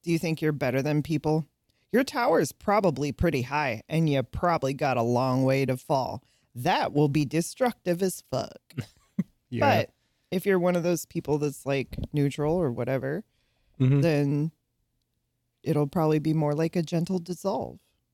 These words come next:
Speaker 2: Yeah.
Speaker 1: See, I didn't even know that I looked down on people.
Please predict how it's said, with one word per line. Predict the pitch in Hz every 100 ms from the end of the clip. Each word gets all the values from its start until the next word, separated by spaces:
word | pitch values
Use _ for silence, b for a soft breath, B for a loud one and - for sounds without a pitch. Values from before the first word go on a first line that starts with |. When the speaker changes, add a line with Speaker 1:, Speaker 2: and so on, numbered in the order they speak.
| -
Speaker 2:
Yeah. | 175 101 -
Speaker 1:
See, | 180 156
I | 165
didn't | 247 226
even | 147 139 135
know | 135 156
that | 156 120
I | 127
looked | 131 127 -
down | 135 123
on | 127
people. | 127 135 - 123 160